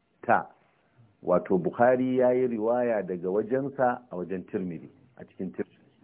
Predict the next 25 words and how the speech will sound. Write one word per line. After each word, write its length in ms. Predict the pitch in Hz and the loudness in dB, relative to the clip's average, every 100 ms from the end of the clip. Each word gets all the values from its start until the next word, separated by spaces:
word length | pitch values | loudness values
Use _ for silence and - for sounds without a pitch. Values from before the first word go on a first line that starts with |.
| - - - | -20 -8 6
Wato 260 | 107 110 113 | 6 8 6
yana, 220 | 131 123 | 6 4
yana 320 | 113 127 139 113 | 4 2 4 2
da 140 | 104 | 0
riwaya 680 | 101 101 117 135 127 117 120 _ _ _ _ _ _ | -2 2 4 6 4 2 -2 _ _ _ _ _ _
daga 260 | - 92 90 | -2 0 6
wajensa 560 | 101 104 117 113 95 - | 6 8 6 4 -2 -2
a 60 | - | -6
cikin 280 | - 101 | -6 -6
Tirmidhi. 440 | 90 104 95 82 - _ _ 202 - _ _ 147 131 135 | 0 0 0 -4 -10 _ _ -20 -20 _ _ -20 -14 -4
Hmm. 240 | 80 76 - - - - - | -2 -4 -8 -20 -20 -20 2
Wato 440 | 92 90 92 90 90 | 4 4 4 4 4
Bukhari 380 | 87 82 113 123 | 0 2 4 4
ya 100 | 123 | 4
yi 100 | 123 | 4
riwaya 260 | 107 113 104 | 4 4 2
daga 140 | 92 92 | 0 -6
wajen 180 | 101 104 | -8 -8
shi 80 | |
Ismail 540 | 120 98 98 85 113 101 | -8 -8 -8 -8 -6 -8
din 140 | 101 | -8
a 80 | 69 | -12
cikin 240 | - 98 | -12 -14
Tirmidhi. 400 | - 98 85 78 76 | -10 -10 -10 -12 -10
Balantana 440 | 85 92 92 113 | -8 -8 -8 -10